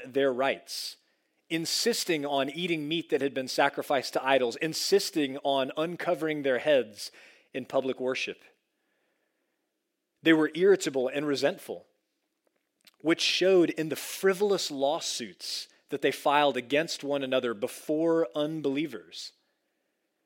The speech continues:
And they rejoiced in wrongdoing. They celebrated sin,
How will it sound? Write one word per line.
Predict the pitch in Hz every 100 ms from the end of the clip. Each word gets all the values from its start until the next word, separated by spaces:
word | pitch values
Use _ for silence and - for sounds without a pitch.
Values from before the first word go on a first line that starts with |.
| _ _ _ _ _ _ _ _ _ -
And | 151
they | 160
rejoiced | 147 139 120 147 170 147 - -
in | 156 143 120
wrongdoing. | 135 151 156 135 151 143 120
They | 127
celebrated | - - 175 175 170 160 160 139
sin, | - - 190 131 87